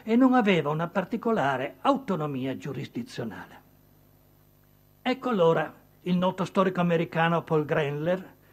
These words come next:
qualificare Sarpi, per la parte moderna, inattendibile, dal momento che l'Inquisizione vere-, veneziana era di fatto, cito, "un tribunale unicamente ecclesiastico",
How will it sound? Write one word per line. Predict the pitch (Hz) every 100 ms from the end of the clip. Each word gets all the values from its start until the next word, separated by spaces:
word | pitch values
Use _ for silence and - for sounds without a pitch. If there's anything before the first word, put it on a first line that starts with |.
| - - _
qualificare | 247 247 226 262 226 208
Sarpi, | 170 180 143 143 - 175
per | - 147
la | 127
parte | - 156 143 - 175
moderna, | 208 220 240 247 262 254 -
inattendibile, | 240 240 208 - 196 151 127 110 127 123 - _ - _
dal | 175 262
momento | 285 262 185 147 185
che | 196
l'Inquisizione | 208 220 220 226 254 277 247
vere-, | 180 208 247 -
veneziana | 220 247 254 277 254 240 220
era | - 233 208
di | 185
fatto, | 240 226 - 262 -
cito, | - 156 147 240 226 - - -
"un | 226 233
tribunale | 226 220 247 208 175 156 151 -
unicamente | 185 220 226 226 233 254 262 269 -
ecclesiastico", | 185 180 147 117 101 - - - -